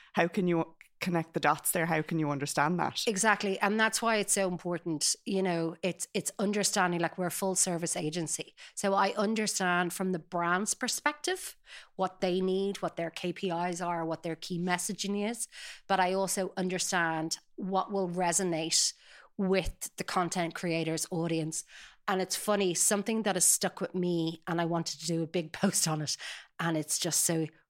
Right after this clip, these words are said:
Speaker 2: content creators know their audience.
Speaker 1: Mm-hmm.
Speaker 2: Content creators know their audience, the end. And that is what brands, what, there's nothing more exciting and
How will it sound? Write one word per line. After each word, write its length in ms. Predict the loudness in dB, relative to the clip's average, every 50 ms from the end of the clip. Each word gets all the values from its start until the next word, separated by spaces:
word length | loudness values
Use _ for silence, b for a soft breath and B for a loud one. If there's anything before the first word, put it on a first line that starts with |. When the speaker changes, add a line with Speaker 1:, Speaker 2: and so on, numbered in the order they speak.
| _ _
Speaker 2:
content 460 | -4 0 0 0 2 0 -2 -2 -2
creators 680 | -4 -4 -4 -2 0 0 0 0 -2 -2 -2 -4 -4 -4
know 400 | -4 -2 -2 0 0 -2 -2 -4 -6 -8
their 180 | -8 -10 -8 -8 -6
audience. 640 | -6 -4 -4 -4 -6 -10 -8 -4 0 0 0 0 -2
Speaker 1:
Mm-hmm. 260 | -4 -8 -8 -8 -10 -10 -10 _ -4
Speaker 2:
Content 420 | -2 0 0 0 0 0 0 -2 -2
creators 540 | -2 -2 -2 0 0 0 0 -2 -2 -2
know 400 | -2 -2 0 0 0 -2 -2 -4 -8 -8
their 180 | -8 -8 -6 -6 -4
audience, 520 | -4 -4 -2 -4 -4 -6 -6 -6 -8 -8 -10 _ _
the 300 | -12 -4 0 2 2 2 2 -2
end. 380 | -4 -4 -4 -6 -6 -6 -6 B B B B B B B B B B -2
And 240 | 0 0 2 2 4
that 420 | 4 4 4 4 2 2 2 0 0 -4 _ _
is 480 | 0 0 2 2 2 2 2 0 0 b b b b b b
what 640 | -6 -2 0 0 2 4 4 4 4 2 0 0 0 -2 -4 -4
brands, 640 | -2 0 2 2 2 2 0 0 0 0 0 0 -2 -2
what, 200 | -4 -4 -4 -4
there's 260 | -2 0 0 2 2 2
nothing 460 | 2 2 2 2 2 0 0 2 2
more 480 | 2 2 2 2 2 2 0 -2 -4 B B B B B B B B _ -2 0 2
exciting 920 | 4 4 4 6 4 4 4 4 4 4 2 0 0 0 0 -2 -4 -6 -8 _ -4
and 320 | -2 -2 0 0 -2 -2